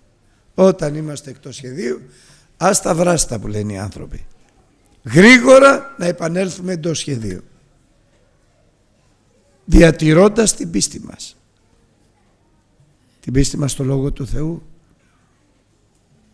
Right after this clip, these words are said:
Ξέρετε, αδερφοί, το μεγάλο πρόβλημα που έχουμε εμείς είναι να αμφισβητούμε το Λόγο του Θεού, είτε το προφητικό, είτε το κηρυττόμενο, είτε το γεγραμμένο.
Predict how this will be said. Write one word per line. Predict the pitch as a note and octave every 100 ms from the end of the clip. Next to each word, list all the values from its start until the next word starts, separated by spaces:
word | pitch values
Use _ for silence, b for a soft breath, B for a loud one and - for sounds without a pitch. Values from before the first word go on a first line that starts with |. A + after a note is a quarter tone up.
| _ _
Ξέρετε, | - D3 C#3 C#3
αδερφοί, | A#2+ A2 B2 B2 F#2 _ _ _ _ _ _ _ _ _ _ b b b b b _ _ _ -
το | B2+
μεγάλο | C3 E3+ E3
πρόβλημα | - D3 C#3 C#3 C3
που | -
έχουμε | C#3 D3 - B2
εμείς | A#2 C3+ D3 - - _ _ _ _ _ _ _ _ _ _ _ _ _ _ _
είναι | C3 D3 D3
να | C#3+
αμφισβητούμε | B2+ - B2 F#2+ A2 A2+ - D3 D3+ F3 - - _ _ _ _ _
το | - B2
Λόγο | C3+ B2+ B2
του | B2
Θεού, | - A#2+ B2+
είτε | D#3+
το | C#3 E3
προφητικό, | D3+ C3+ C3+ A#2+ - D3 G3 _ _ _ _ _ _ _ _ _ -
είτε | E3+ G3+
το | F#3+
κηρυττόμενο, | F3 D#3+ C#3+ C#3 D#3 E3 F3+ F3+
είτε | F3 E3+
το | D#3+
γεγραμμένο. | C#3 C3+ C#3+ C#3+ C3 F#2+